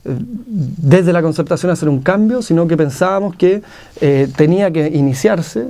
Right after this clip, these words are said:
desde ese momento en donde estaban las condiciones dadas, ¿no? Un, un camino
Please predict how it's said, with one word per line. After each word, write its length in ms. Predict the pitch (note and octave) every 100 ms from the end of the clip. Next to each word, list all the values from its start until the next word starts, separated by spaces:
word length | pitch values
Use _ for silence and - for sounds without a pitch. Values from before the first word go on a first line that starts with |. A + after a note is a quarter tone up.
| B3+
desde 680 | C#3 C3+ B2+ C3+ B2 - - -
ese 280 | F3 F3 E3+
momento 540 | D3+ G3 A3 G3+ G#3+
en 80 | F3+
donde 180 | C3 B2
estaban 280 | A2+ E3+ E3+
las 120 | E3
condiciones 500 | E3+ D#3 E3+ E3 C#3+
dadas, 280 | G#3+ F#3+ F#3+
¿no? 140 | C4+ - - - - - - - - _ -
Un, 880 | G#3 F#3 F#3 F3+ E3+ D#3+ D#3 D3+ E3+
un 220 | F#3 F3
camino 640 | E3+ E3+ F3+ F#3+ G#3 B3+